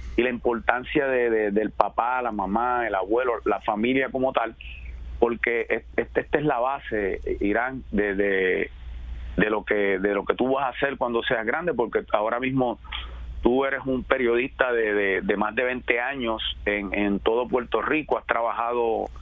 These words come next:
en los medios más importantes de la prensa escrita, has trabajado en la radio, has trabajado en la televisión, y,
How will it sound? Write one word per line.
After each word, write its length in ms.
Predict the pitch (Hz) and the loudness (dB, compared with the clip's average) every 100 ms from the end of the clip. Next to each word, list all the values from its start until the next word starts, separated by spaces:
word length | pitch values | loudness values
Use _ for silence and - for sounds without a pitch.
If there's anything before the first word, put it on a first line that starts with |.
| - - - - - | -12 -12 -10 -10 -2
en 120 | 107 107 | 0 2
los 180 | 98 | 0
medios 400 | 110 117 123 110 | 0 0 0 2
más 180 | 110 117 | 0 0
importantes 840 | 120 - 107 98 120 135 139 117 104 | -2 0 -2 0 -2 -2 -2 -2 0
de 140 | 101 | 2
la 120 | 95 | 2
prensa 340 | 92 113 - 98 | 0 -4 -2 -4
escrita, 720 | - 127 151 - 113 113 - | 0 2 2 0 0 -2 0
has 220 | 92 98 | -2 -2
trabajado 640 | - 113 107 101 117 117 110 | 0 0 0 0 0 2 2
en 80 | 104 | 0
la 100 | 90 | 2
radio, 600 | - 143 135 127 120 113 - - - - - | 0 2 2 2 2 0 -8 -16 -14 -4 -2
has 180 | 101 | 0
trabajado 540 | - 113 107 117 120 113 | 0 2 0 2 2 2
en 60 | |
la 120 | 110 104 | 2 2
televisión, 640 | 104 101 98 143 160 160 - - - - - - | 2 2 2 0 0 -4 -8 -10 -10 -10 -8 2
y, 160 | 113 | 2